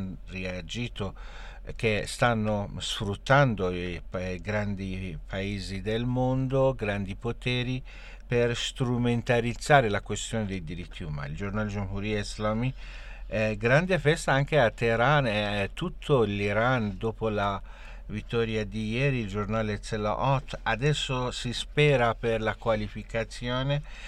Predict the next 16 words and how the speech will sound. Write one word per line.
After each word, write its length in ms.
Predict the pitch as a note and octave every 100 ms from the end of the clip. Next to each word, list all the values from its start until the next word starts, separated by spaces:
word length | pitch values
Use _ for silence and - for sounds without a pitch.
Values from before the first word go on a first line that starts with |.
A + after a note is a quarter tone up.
| - - -
Il 360 | A#2+ A#2 A2 G#2
giornale 400 | B2 C#3 F#3 G#2
Ossia 480 | B2 C3+ - C#3
invece 480 | D#3 B2+ A2+ A2 -
con 240 | A#2 A#2 A2
Iran 440 | G#2+ A#2 B2 A#2+ B2 - - -
al 140 | A#2
decimo 460 | A2+ D#3 - D3+ C3
posto 600 | - C#3 - - C#3+ C#3+
mondiale. 720 | A2 G2+ F#2 E2 E2+ D2+ D2+ D#2+
Stiamo 340 | - G#2+ E2+
parlando 600 | F#2 A2 G#2 D2+ D2+ G2+
della 280 | G2 F2 F2
produzione 1000 | - G#2+ G#2+ A#2+ - - F2+ F2 F2 F#2 E2+
di 220 | F2 F#2+ F#2+ -
auto. 680 | G2+ G2 G#2 G2 G#2 G2+